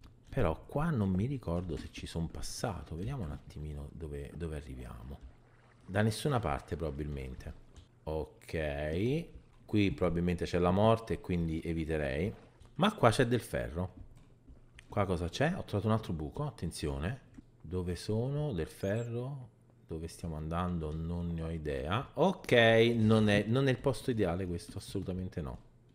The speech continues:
Ma intanto m'è spuntato un altro slime.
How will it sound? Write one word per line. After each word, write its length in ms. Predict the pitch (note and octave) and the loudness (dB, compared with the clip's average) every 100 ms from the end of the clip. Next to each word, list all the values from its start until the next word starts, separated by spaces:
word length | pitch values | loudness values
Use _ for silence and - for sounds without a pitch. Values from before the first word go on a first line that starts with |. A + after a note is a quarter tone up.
| - - - - - | -20 -20 -20 -18 6
Ma 160 | C3 | 8
intanto 580 | A3+ A#3 D#3 D3 E3 F3+ | 10 10 8 8 8 8
m'è 160 | D#3 C#3+ | 8 6
spuntato 800 | - - F#3 F#3 B2 A#2 C3 C#3 | 4 2 4 6 8 8 8 6
un 100 | B2 | 6
altro 480 | A2 A#2 A2+ A#2+ A#2 | 6 4 0 0 0
slime. 800 | A#2 A2+ A2 A2+ A2 A#2 A#2 | 2 4 4 4 0 0 -4